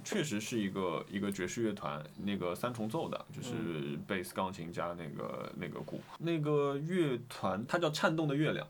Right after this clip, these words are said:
Speaker 1: Tether the Moon。然后它是，是钢琴手菊地亚章，贝斯 Gary Peacock 和鼓手 Paul Motian。他除了爵士以外，他还玩，比如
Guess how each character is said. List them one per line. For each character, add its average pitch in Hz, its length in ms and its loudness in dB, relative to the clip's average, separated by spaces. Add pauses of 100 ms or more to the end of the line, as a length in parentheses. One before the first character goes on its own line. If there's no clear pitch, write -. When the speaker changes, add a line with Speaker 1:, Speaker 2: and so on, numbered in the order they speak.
(260)
Speaker 1:
Tether 143 280 4
the 143 100 4
Moon。 139 320 4 (240)
然 117 180 6
后 175 100 2
它 202 240 8
是， 202 240 -2
是 110 480 2
钢 131 220 4
琴 117 180 -2
手 80 260 0
菊 95 200 -2
地 110 180 0
亚 67 180 0
章， 95 320 0 (300)
贝 104 200 4
斯 - 140 -4
Gary 98 560 2
Peacock - 540 0 (420)
和 90 300 -2
鼓 92 260 -4
手 87 520 -2
Paul 104 420 4
Motian。 101 460 0
他 120 100 -2
除 117 160 0
了 120 80 0
爵 101 160 0
士 107 180 -2
以 82 100 0
外， 98 180 0
他 98 120 -6
还 95 200 -2
玩， 90 420 -2
比 78 60 -2
如 85 120 -2